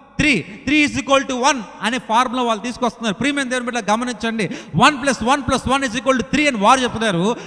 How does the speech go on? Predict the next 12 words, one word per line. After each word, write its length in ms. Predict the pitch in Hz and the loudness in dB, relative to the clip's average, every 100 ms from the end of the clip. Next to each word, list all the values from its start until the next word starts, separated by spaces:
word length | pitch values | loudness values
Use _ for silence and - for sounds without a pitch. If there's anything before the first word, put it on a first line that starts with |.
| - | -4
కానీ 160 | 247 233 | -2 0
నేను 220 | 208 294 | 0 2
చెప్తాను, 300 | 269 - 247 | 0 0 -2
అది 140 | 247 208 | 0 0
వన్ 260 | 180 262 302 | 2 2 0
ప్లస్ 200 | 285 - | -2 2
వన్ 200 | 240 262 | 0 0
ప్లస్ 200 | 262 202 | -4 -2
వన్ 160 | 269 | -2
కాదు, 440 | 294 240 160 180 254 - 160 | 0 -2 0 0 0 -2 0
one 220 | 185 320 | 6 6
into 320 | 339 311 302 | 6 0 0